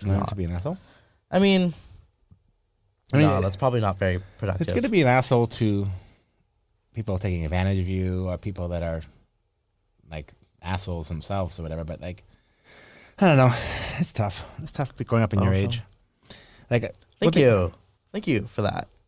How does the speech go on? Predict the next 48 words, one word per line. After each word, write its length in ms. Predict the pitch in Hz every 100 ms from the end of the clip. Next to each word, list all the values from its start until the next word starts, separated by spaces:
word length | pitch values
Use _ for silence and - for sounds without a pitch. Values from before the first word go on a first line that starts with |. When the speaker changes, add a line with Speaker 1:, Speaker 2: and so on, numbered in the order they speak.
| -
Speaker 2:
Yeah, 120 | 277
totally. 300 | - 240 107
I 100 | 202
get 160 | 185 175
it. 160 | - - _ _ _ -
It's 120 | 196
hard. 200 | 208 175
Like, 100 | 123
I 100 | 156
put 180 | 185 160
the, 260 | 147 143
the 100 | 135
other 120 | 151
day, 180 | 139 143
I 100 | 156
just, 300 | 120 113 104 -
like, 180 | 120 95 -
I, 320 | 101 143 120 - _ - _ _ _ _ _ -
disclaimer, 580 | 110 - 120 110 101 95 - - - -
don't 280 | 101 104 - - -
give 120 | 101
me 80 | 101
a 40 |
ticket, 300 | 95 101 92 - - - _ _
but 120 | 104
I 360 | 98 107 113 101 92
use 140 | 117
my 120 | 120
phone 220 | 107 110 104
quite 200 | 110 107
a 40 |
bit 220 | 127 -
when 100 | 101
I 60 | 98
drive. 340 | 92 80 - -
Speaker 1:
<laughs> 60 | - - - - - -
Speaker 2:
And 260 | 127 117
the 60 | 117
other 100 | 120
day, 160 | 127 127
I'm 100 | 120
like, 100 | 135
Speaker 1:
D 60 |
P 160 | 143 139
D 180 | 165 113
call 220 | - 101
Speaker 2:
I'm 220 | 110 120
Speaker 1:
contacts 120 | 117